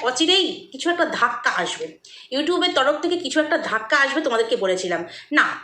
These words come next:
শুধু YouTube-এর তরফ থেকে নয়, এটা কিন্তু প্ল্যান মাফিক ওর চ্যানেলটাকে শেষ করবার জন্য করা হয়েছে। কারণ চ্যানেলটা শেষ না হলে বা চ্যানেলটা মানে কি বলবো, কোনো ক্ষতি না হলে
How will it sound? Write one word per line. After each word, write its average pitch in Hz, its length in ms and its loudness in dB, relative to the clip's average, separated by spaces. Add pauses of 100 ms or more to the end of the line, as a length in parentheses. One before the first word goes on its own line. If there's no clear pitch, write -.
শুধু 330 400 -2
YouTube-এর 349 420 2
তরফ 247 260 2
থেকে 214 220 0
নয়, 226 160 2 (280)
এটা 277 180 2
কিন্তু 359 400 0
প্ল্যান 285 320 4
মাফিক 302 440 2 (100)
ওর 277 100 4
চ্যানেলটাকে 262 520 0
শেষ 302 280 -2
করবার 269 280 2
জন্য 269 180 2
করা 196 280 2
হয়েছে। 170 320 -6 (360)
কারণ 294 260 2
চ্যানেলটা 349 400 2
শেষ 311 280 0
না 294 80 4
হলে 277 260 2 (120)
বা 233 400 2 (120)
চ্যানেলটা 277 500 2 (100)
মানে 226 120 0
কি 247 120 -4
বলবো, 202 240 0
কোনো 180 220 0
ক্ষতি 320 340 0
না 302 100 4
হলে 277 380 0